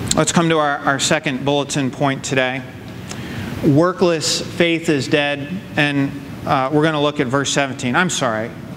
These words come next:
it's not verses ten, eleven, but verses fifteen and sixteen there. Uh, w-, right now we're on verse seventeen. So faith by itself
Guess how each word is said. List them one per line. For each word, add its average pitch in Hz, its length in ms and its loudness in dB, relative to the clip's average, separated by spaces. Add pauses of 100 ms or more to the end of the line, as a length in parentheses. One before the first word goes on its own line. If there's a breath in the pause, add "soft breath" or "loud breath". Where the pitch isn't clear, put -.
(140)
it's 143 140 -2
not 175 160 2
verses 151 340 0
ten, 156 220 2
eleven, 135 380 2
but 127 140 -2
verses 139 420 -2
fifteen 131 440 0
and 117 140 0
sixteen 123 400 0
there. 110 180 -2 (680 loud breath)
Uh, 143 280 0
w-, - 320 0
right 180 200 2
now 170 240 0
we're 156 140 2
on 147 260 -2 (140)
verse 156 420 0
seventeen. 147 840 2 (500 loud breath)
So 165 320 2
faith 185 680 0
by 170 320 2
itself 170 840 -2